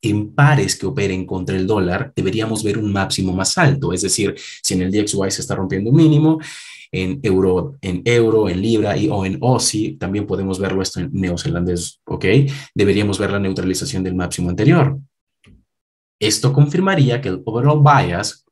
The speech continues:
y, o el price action actual o previo estaría en condiciones de continuar, ¿de acuerdo? Es decir, todo va a seguir tal cual lo vemos en el gráfico, el precio está respetando los niveles del price action, perfecto.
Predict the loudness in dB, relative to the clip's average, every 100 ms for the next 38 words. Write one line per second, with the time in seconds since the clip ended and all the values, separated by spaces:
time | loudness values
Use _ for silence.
0 | _ -8 0 4 4 4 2 4 4 0
1 | -2 -2 -2 -2 -2 -8 -6 0 2 4
2 | 2 0 -4 -12 -4 2 2 2 0 -4
3 | -6 -8 -8 -2 0 0 -2 -4 -6 -6
4 | -6 -6 -6 -6 -2 -2 -2 -4 -10 _
5 | -10 -2 2 2 2 -6 -16 -8 2 6
6 | 6 4 0 -10 -20 _ 2 4 4 2
7 | 0 2 2 0 -10 _ _ -8 -2 4
8 | 4 4 2 -4 -6 0 2 2 0 -4
9 | -6 -8 -6 -4 -4 -2 -2 -2 -2 0
10 | 0 0 -4 -2 -2 0 2 2 2 2
11 | 0 -6 -6 -6 -8 -12